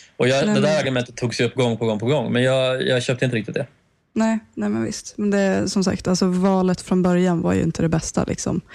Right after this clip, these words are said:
Speaker 1: Nej, och
Speaker 2: Eh.
Speaker 1: valet var ju ett japanskt val. För jag tror inte många,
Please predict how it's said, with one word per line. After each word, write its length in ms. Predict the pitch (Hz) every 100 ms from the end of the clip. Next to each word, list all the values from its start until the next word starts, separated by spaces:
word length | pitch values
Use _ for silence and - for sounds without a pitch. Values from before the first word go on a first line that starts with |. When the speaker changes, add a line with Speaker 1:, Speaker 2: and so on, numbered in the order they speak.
| - - - -
Speaker 1:
Nej, 240 | 151 127 139
och 60 | 135
Speaker 2:
Eh. 160 | -
Speaker 1:
valet 320 | - 135 143 131
var 100 | 120
ju 60 |
ett 100 | 110
japanskt 580 | 117 110 165 185 - -
val. 260 | 123 64 123
För 80 | 127
jag 100 | 120
tror 100 | 120
inte 140 | 143
många, 460 | 160 139 120 117